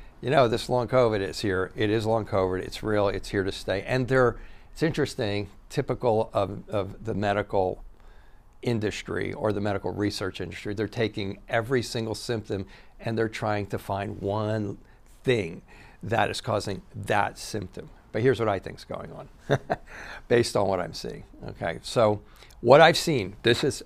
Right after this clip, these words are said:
after bringing in patients, evaluating them, testing them, and then treating them,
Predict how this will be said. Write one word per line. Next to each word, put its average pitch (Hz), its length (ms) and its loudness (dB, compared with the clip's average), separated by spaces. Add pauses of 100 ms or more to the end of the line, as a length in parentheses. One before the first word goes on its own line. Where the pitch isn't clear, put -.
after 101 520 2 (360)
bringing 113 360 0
in 151 120 4
patients, 101 560 0 (420)
evaluating 101 1000 4
them, 92 340 -2 (300)
testing 101 640 0
them, 90 340 -4 (280)
and 107 180 -2
then 101 140 -2
treating 87 420 0
them, - 300 -12